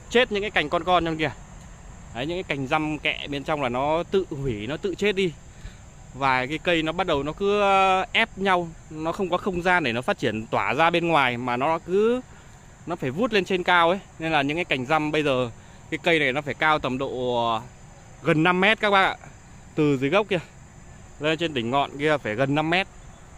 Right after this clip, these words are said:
Đấy, thế nên là cái cây đào mà nó tập trung nó phát triển vào cái chiều cao ấy thì cái bề ngang của nó lại sẽ chậm phát triển.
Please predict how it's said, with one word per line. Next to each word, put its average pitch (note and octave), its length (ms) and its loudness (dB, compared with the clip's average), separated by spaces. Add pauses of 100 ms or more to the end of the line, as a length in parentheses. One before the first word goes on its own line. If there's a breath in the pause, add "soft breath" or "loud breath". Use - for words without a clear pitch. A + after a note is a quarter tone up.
(400)
Đấy, C#3 280 2
thế E3+ 120 -2
nên E3+ 180 2
là C3 140 0
cái D3 220 -8
cây E3+ 140 2
đào C#3 240 4
mà B2+ 140 0
nó C#3 100 0
tập D3 240 -2
trung E3 200 -2
nó D#3+ 60 -4
phát G#3+ 200 -2
triển A2+ 200 -2
vào A#2+ 160 0
cái C#3+ 100 -6
chiều D3 140 -2
cao F3 340 2
ấy F#3 100 -2 (440 loud breath)
thì C3 200 0
cái E3+ 320 0
bề D#3 200 4
ngang F3 240 2
của A2+ 80 -2
nó D#3 220 2
lại E3 200 -2
sẽ F#3 260 -2 (360)
chậm F#3 160 4
phát G3+ 140 -2
triển. A#2 260 0